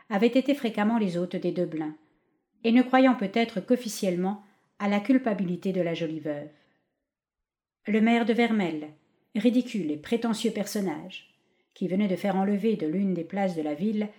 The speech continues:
la statue de Saint-Louis, dans l'espoir que cet acte de vandalisme historique et artistique lui vaudrait la décoration après laquelle il courait avec un tel acharnement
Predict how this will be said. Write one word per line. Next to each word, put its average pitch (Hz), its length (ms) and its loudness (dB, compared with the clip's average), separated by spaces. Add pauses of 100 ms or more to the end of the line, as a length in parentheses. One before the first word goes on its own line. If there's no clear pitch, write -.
(220)
la 220 140 2
statue 226 300 0
de 220 80 0
Saint-Louis, 214 560 0 (440)
dans 165 120 0
l'espoir 196 480 0
que 180 80 -6
cet - 240 -6
acte - 260 -6
de 156 140 -4
vandalisme 208 640 -2
historique 247 720 -2
et 170 160 -6
artistique - 680 -6 (380)
lui 233 100 4
vaudrait 254 280 6
la 233 80 6
décoration 220 640 0
après 190 200 -2
laquelle 190 300 -2
il 170 120 -6
courait 202 260 -4
avec 180 180 -4
un 165 100 -2
tel 220 160 -2
acharnement 190 640 -2